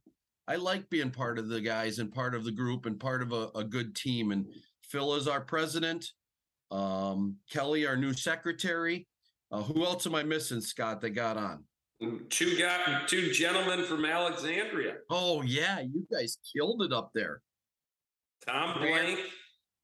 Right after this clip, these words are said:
Speaker 2: Grant Hansen. Uh, we've started kind of an Alexandria chapter.
Speaker 1: Yeah, you guys,
Speaker 2: Um,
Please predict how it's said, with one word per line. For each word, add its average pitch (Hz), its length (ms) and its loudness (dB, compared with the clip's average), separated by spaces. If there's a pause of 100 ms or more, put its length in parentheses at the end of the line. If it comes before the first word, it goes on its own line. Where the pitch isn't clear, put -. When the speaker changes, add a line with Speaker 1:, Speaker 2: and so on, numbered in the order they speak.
(100)
Speaker 2:
Grant 143 380 0
Hansen. 165 580 0 (600)
Uh, 123 500 2 (240)
we've 151 180 -2
started 151 460 0
kind 147 280 -2
of 135 80 0
an 123 200 -4
Alexandria 143 960 0
chapter. 143 720 -2 (240)
Speaker 1:
Yeah, 156 240 0
you 123 320 2
guys, - 80 0
Speaker 2:
Um, 110 80 -2